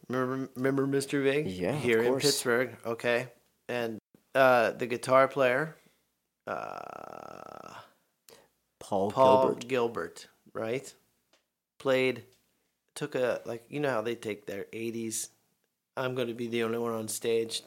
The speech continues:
Speaker 1: taking
Speaker 2: Yeah,
Speaker 1: a solo
Speaker 2: which I
Speaker 1: solo.
Speaker 2: always found a little bit uncomfortable.
Speaker 1: He was meant to do this shit. And he did shit, I, he
Speaker 2: Did he
Speaker 1: played
Speaker 2: have his headphones on?
Speaker 1: No, but he played Puccini and shit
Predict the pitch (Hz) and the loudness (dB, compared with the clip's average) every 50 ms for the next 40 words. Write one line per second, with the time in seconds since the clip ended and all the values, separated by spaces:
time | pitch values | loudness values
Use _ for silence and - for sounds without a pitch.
0 | - - - 127 120 98 98 98 101 104 87 87 90 - 117 110 113 120 120 117 | -12 -14 -8 -8 -6 -4 -4 -2 0 0 0 0 2 2 4 4 4 2 2 0
1 | 117 - 107 107 - 127 - 107 135 135 135 127 107 104 101 92 92 92 98 117 | 0 0 2 4 4 6 6 6 4 4 4 4 4 4 4 2 0 -6 -6 -2
2 | 131 151 165 160 135 131 131 120 110 107 107 - 104 87 - 78 76 - 82 80 | -2 0 2 2 4 6 6 4 4 2 -2 -4 -6 -8 -8 -8 -12 -12 -12 -16
3 | - _ _ _ _ _ _ _ _ _ _ _ _ _ _ - 123 139 151 151 | -16 _ _ _ _ _ _ _ _ _ _ _ _ _ _ -16 -8 -2 2 4
4 | 151 147 143 135 131 127 131 - _ - 127 131 123 117 110 - 98 82 107 107 | 4 4 4 2 -2 -6 -10 -18 _ -6 -4 -2 -2 -4 -6 -10 -14 -16 -14 -12
5 | 107 113 120 131 147 151 147 147 143 143 - - - - _ _ _ _ - - | -8 -4 0 4 6 6 6 4 0 -2 -10 -18 -20 -20 _ _ _ _ -12 -8
6 | - 120 113 117 - - 135 135 131 131 127 123 113 101 107 113 113 110 - - | -6 -6 -8 -8 -12 -8 -4 -4 -2 -2 -2 -4 -6 -2 0 0 0 0 0 -2
7 | - - 104 92 87 - _ _ _ - _ _ _ _ - 113 117 120 127 131 | -2 -2 -4 -6 -6 -8 _ _ _ -20 _ _ _ _ -12 -6 -4 -2 -2 -4
8 | 131 - 160 151 160 - - - - 160 151 151 - - 131 131 123 120 123 - | -2 -2 -2 -2 -2 -2 -4 0 2 0 0 0 -2 0 2 2 2 0 -2 -12
9 | _ - - _ _ _ _ - 151 - 110 110 131 165 165 170 165 - - 104 | _ -20 -20 _ _ _ _ -8 -8 -6 0 4 4 6 6 6 4 4 2 0
10 | 92 - - 113 104 104 104 104 113 107 110 110 113 - - _ _ _ - - | -2 0 2 2 4 4 2 2 0 0 0 -2 -2 -6 -16 _ _ _ -4 2
11 | 165 165 151 123 110 101 - - 123 120 131 131 135 - - 151 156 151 151 - | 2 4 4 4 2 0 -4 -4 -4 -4 -4 -6 -8 -2 2 2 2 2 0 -6
12 | - - - 160 151 151 151 - - - 185 180 180 185 185 175 135 110 92 82 | -12 -2 2 2 2 2 0 -2 -2 2 2 4 4 4 4 2 0 -2 -4 -10
13 | - - _ _ _ _ _ _ _ _ _ _ - 139 131 123 - - - - | -14 -18 _ _ _ _ _ _ _ _ _ _ -6 -6 -4 -2 2 2 2 2
14 | 135 117 104 101 - - | 2 0 0 -2 -8 -18